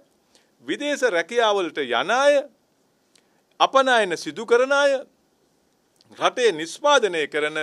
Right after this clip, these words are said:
ව්‍යවසායකයෝ, ව්‍යාපාරිකයෝ, නිෂ්පාදකයෝ, ගොවියෝ මේ අය මේවා කරේ කොහොමද?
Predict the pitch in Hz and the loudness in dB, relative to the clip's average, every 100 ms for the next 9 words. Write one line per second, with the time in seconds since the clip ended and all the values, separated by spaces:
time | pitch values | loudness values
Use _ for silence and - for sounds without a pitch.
0 | 139 104 180 226 - 160 139 139 139 143 | -8 -6 0 0 0 -2 -2 -4 -8 -8
1 | 202 - _ _ _ _ _ 101 147 233 | -8 -12 _ _ _ _ _ -10 0 2
2 | 240 170 143 127 120 135 160 233 _ _ | 2 2 2 0 -6 -6 -6 -8 _ _
3 | _ - 143 185 - 247 202 139 131 131 | _ -14 -10 -10 -4 2 2 2 -8 -6
4 | 185 277 - _ _ _ _ 104 143 202 | -4 -6 -10 _ _ _ _ _ 2 2
5 | 269 220 127 170 226 - _ _ _ 135 | 2 -4 -2 0 0 -2 _ _ _ -16
6 | 131 226 233 196 175 139 143 143 139 156 | -6 -4 -2 -2 -4 -6 -8 -8 -8 -8
7 | 156 151 156 156 | -10 -12 -14 -14